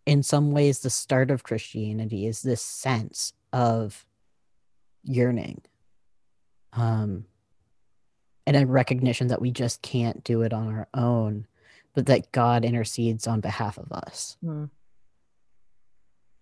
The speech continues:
Speaker 1: Um,
Speaker 2: Mm, mm, mm.
Speaker 1: that God prays for us because we can't pray for ourselves, or when we can't pray for ourselves. And that's,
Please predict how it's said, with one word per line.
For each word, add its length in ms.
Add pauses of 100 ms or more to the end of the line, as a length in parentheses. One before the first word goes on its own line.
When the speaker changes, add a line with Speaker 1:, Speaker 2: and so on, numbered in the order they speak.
(140)
Speaker 1:
Um, 580 (120)
Speaker 2:
Mm, 260 (160)
mm, 180 (160)
mm. 120
Speaker 1:
that 160
God 320
prays 540 (220)
for 320
us 220
because 320
we 80
can't 260
pray 180
for 200
ourselves, 680 (1080)
or 160
when 220
we 100
can't 260
pray 180
for 240
ourselves. 640 (1400)
And 160
that's, 360